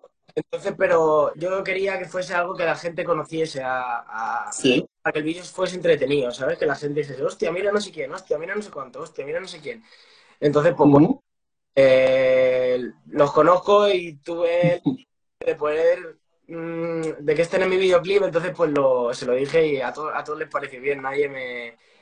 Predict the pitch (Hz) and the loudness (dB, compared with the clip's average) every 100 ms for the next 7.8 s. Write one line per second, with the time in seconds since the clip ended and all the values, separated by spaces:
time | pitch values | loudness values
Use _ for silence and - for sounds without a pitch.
0 | - 135 131 113 110 117 123 135 135 127 | -4 -2 -2 -2 0 0 -2 -2 -2 0
1 | 131 123 127 120 113 120 120 - - 110 | 0 0 0 0 -2 -4 -6 -10 -10 -4
2 | 107 127 139 143 143 143 160 151 135 123 | 0 0 2 0 2 4 2 0 -2 0
3 | 120 120 143 139 127 123 117 110 110 113 | 0 -2 0 -2 -2 -2 -2 -4 -8 -12
4 | _ _ - _ - - - _ 165 170 | _ _ -20 _ -18 -16 -20 _ 2 6
5 | 247 240 311 247 190 185 175 160 151 143 | 6 8 8 8 6 6 8 8 8 6
6 | 151 147 151 156 151 151 160 147 147 135 | 4 4 6 8 6 6 4 6 6 6
7 | 160 160 139 127 - 143 - 143 | 6 6 6 2 -4 -6 2 4